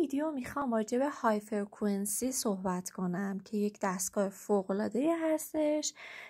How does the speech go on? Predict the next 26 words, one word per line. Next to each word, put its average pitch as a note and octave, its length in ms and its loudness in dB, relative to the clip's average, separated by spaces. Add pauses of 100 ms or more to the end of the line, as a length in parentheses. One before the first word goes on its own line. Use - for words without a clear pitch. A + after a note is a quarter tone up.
(140)
برای D4+ 300 6
کسایی D4+ 500 0
که - 180 -6
مشکلات A#3 1040 0 (440)
مویی A3+ 560 6
و D4 220 2
پوستی G3 420 -4
دارن. - 380 -4 (440)
اما D#4 160 8
قبل E4 180 6
از E4 120 4
اینکه D#4+ 200 -4
راجع B3+ 240 0
به C4+ 60 -2
این C4+ 180 0
قضیه G#3+ 220 0
باتون G3 340 -2
صحبت G3+ 520 -4
کنم، G#3+ 340 -2
اگه B3 180 -2
به A#3 100 2
موضوعات G3 400 0
پوست، - 380 -4
مو، A#3 60 -2
سلامتی، F#3 600 0
زیبایی F#3 460 -2